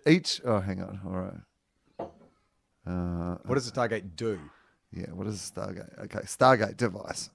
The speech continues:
Speaker 1: Here we go. <clears throat> Uh, all right. A Stargate is the Einstein-Rosen bridge portal device within the Stargate fictional universe
Speaker 2: Okay.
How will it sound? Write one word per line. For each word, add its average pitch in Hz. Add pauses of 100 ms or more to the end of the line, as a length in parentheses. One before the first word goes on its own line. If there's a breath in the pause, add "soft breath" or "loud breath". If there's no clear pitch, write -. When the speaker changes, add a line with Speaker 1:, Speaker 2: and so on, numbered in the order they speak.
(180)
Speaker 1:
Here 101
we 90
go. -
<clears throat> - (1600 soft breath)
Uh, 127
all 123
right. 107 (440 soft breath)
A 165
Stargate 165
is 135
the 139
Einstein-Rosen 135
bridge 123
portal 127
device 110
within 127
the 120
Stargate 117
fictional 120
universe 98 (200 soft breath)
Speaker 2:
Okay. 90